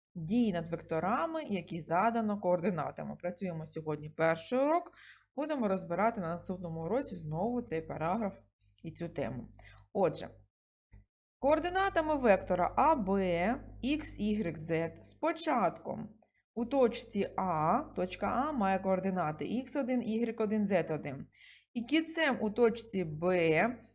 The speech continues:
точка Б має координати ікс два, ігрек два, зет два, є числа X, ікс два мінус ікс один, Y, який дорівнює, ігрек два мінус ігрек один,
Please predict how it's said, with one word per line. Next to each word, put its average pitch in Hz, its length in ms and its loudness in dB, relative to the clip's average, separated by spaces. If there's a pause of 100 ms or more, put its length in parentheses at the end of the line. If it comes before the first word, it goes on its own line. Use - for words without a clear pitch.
(140)
точка 196 380 2
Б 185 220 4
має 175 260 4
координати 175 680 0
ікс 294 440 -2
два, 269 200 4
ігрек 247 460 -2
два, 185 200 4
зет 185 340 0
два, 277 240 0
є 349 200 0
числа 247 640 0 (520)
X, 196 340 -4 (1000)
ікс 339 280 -4
два 320 460 2
мінус 240 380 2
ікс 170 220 -4
один, 156 440 -2 (100)
Y, 208 680 0
який 233 360 -2
дорівнює, 226 520 0
ігрек 277 480 0
два 285 360 0
мінус 233 320 0
ігрек 190 360 -2
один, 156 300 -4